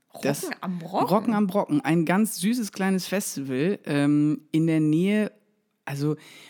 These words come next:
Speaker 1: der hat das so malerisch beschrieben. Der
Speaker 2: Ja, muss
Speaker 1: ist
Speaker 2: ja am Hart sein.
Speaker 1: Ja, und zwar...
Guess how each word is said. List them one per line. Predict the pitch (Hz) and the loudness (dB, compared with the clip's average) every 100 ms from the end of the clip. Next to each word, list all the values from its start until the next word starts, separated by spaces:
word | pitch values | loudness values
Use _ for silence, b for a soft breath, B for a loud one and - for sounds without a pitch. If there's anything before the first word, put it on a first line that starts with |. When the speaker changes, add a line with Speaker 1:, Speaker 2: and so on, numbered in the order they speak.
| B B 156 | B B -4
Speaker 1:
der | 143 | -2
hat | 190 | -2
das | 202 - | -2 0
so | |
malerisch | 202 170 196 226 202 - | 0 2 2 0 -2 -4
beschrieben. | 208 190 - 220 185 170 | -6 -6 -4 -2 -2 0
Der | 151 | 0
Speaker 2:
Ja, | 160 | 0
muss | 196 | 0
Speaker 1:
ist | |
Speaker 2:
ja | 226 | 0
am | 269 | 0
Hart | 247 240 240 | -2 -2 -4
sein. | 143 151 151 - _ _ _ _ | -10 -10 -10 -16 _ _ _ _
Speaker 1:
Ja, | - 156 233 - - - _ - | -8 -2 -2 -2 -10 -12 _ 0
und | 165 156 | 0 0
zwar... | - - 143 208 277 | -6 -2 0 2 2